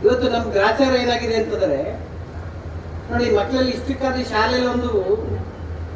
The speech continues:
ಒಂದು ಮೈದಾನ ಇದೆ, ಮಣ್ಣಿದೆ, ಮಕ್ಕಳು ಆಟ ಆಡ್ಬೋದು, ಹೇಳ್ಬೋದು, ಬೀಳ್ಬೋದು, ಮಕ್ಕಳು ಮಾನಸಿಕವಾಗಿ, ದೈಹಿಕವಾಗಿ ತುಂಬಾ ಖುಷಿಯಾಗಿರ್ಬೋದು.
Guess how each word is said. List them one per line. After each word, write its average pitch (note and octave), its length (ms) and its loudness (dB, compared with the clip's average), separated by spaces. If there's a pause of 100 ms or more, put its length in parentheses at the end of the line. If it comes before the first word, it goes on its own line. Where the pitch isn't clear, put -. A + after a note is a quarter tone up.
ಒಂದು G#3+ 180 2
ಮೈದಾನ A3 340 2
ಇದೆ, G3 380 2
ಮಣ್ಣಿದೆ, F#3+ 640 0
ಮಕ್ಕಳು F#3+ 220 -2
ಆಟ G3+ 200 0
ಆಡ್ಬೋದು, F#3 420 2
ಹೇಳ್ಬೋದು, G3 520 4
ಬೀಳ್ಬೋದು, F#3+ 640 2 (380)
ಮಕ್ಕಳು G3+ 260 0
ಮಾನಸಿಕವಾಗಿ, G3+ 840 2
ದೈಹಿಕವಾಗಿ G#3+ 440 2
ತುಂಬಾ A3+ 220 -4
ಖುಷಿಯಾಗಿರ್ಬೋದು. A#3 680 0